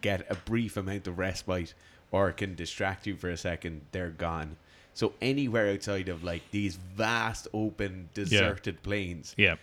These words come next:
Speaker 1: um, it won't work. And also, you're relying on weather hugely.
Speaker 2: Yeah.
Speaker 1: So, like, granted, people in Ireland understand we can't rely on weather any time. But even in, like, those countries where the weather is unbelievably hot all the time,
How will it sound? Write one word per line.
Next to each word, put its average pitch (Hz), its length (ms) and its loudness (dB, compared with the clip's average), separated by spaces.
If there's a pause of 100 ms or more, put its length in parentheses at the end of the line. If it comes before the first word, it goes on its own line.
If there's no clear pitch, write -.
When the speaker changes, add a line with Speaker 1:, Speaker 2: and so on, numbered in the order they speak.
(300)
Speaker 1:
um, 85 340 -2
it 95 200 0
won't 98 220 -2
work. 87 280 -4 (140)
And 143 180 2
also, 117 400 0
you're 90 180 -2
relying 101 380 2
on 92 200 -2
weather 95 340 0
hugely. 85 600 -4
Speaker 2:
Yeah. 85 220 4 (140)
Speaker 1:
So, - 160 -4
like, 95 280 0 (1080)
granted, 95 380 -2
people 95 240 -2
in 95 80 0
Ireland 101 380 0
understand 98 420 -2
we 95 80 -2
can't 95 240 0
rely 92 180 -2
on 90 140 -4
weather 90 360 -4 (560)
any 104 280 -2
time. 90 420 -4 (440)
But 117 120 2
even 135 280 0
in, 98 160 0
like, 90 200 -2
those 95 200 0
countries 92 380 -4
where 92 100 0
the 90 60 0
weather 92 260 0
is 85 160 -4 (140)
unbelievably 104 640 0
hot 90 300 -2
all 95 200 2
the 87 120 -6
time, 87 380 -4